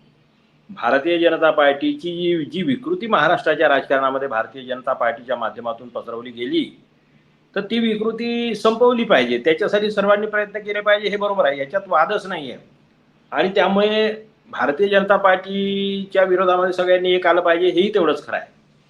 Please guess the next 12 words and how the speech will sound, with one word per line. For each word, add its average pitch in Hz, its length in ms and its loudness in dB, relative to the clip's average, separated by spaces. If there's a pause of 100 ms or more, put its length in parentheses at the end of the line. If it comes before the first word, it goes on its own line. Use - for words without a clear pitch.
(540)
पण 220 140 2
दुसरी 190 240 -2
महत्त्वाची 220 440 2
गोष्ट 180 300 0 (120)
की 190 60 -16
केंद्राचा 160 640 2
प्रश्न 190 320 -4
वेगळा 175 300 0
आणि 175 200 0
राज्याचा 151 440 0
प्रश्न 131 320 -6
वेगळा. 107 320 -4